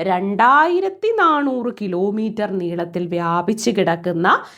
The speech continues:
ഈ ഉത്തരപർവ്വത മേഖലയ്ക്ക് നൂറ്റി അൻപത് മുതൽ നാനൂറ്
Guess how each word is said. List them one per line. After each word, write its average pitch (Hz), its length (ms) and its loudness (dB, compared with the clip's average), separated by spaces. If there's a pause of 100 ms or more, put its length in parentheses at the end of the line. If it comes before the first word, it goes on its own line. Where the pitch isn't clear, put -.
(160)
ഈ 214 360 -6
ഉത്തരപർവ്വത 233 1120 0
മേഖലയ്ക്ക് 175 960 -6 (440)
നൂറ്റി 220 540 0
അൻപത് 208 720 2
മുതൽ 175 640 -2 (280)
നാനൂറ് 220 880 2